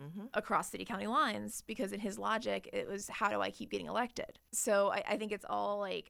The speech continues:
Speaker 2: I don't think that it takes away from the fact that she was able to accomplish something. It just, for me, it adds context about,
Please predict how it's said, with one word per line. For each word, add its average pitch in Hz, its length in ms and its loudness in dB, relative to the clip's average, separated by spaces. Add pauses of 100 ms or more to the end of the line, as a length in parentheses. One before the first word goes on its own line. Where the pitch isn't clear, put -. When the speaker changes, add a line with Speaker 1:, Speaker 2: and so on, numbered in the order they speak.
Speaker 2:
I 220 120 4
don't - 100 0
think 226 140 -2
that 214 80 2
it - 100 -6
takes 214 220 -2
away 196 240 0
from 208 100 -4
the 202 60 -2
fact 196 220 0
that 196 120 -2
she 214 160 -2
was 202 460 0
able 202 300 -2
to 202 120 -6
accomplish 202 400 -2
something. 269 260 -2
It 208 80 -2
just, 196 160 -4
for 202 120 -4
me, 190 180 -4
it 190 140 -4
adds 208 560 2 (160)
context 233 760 -2
about, 190 520 0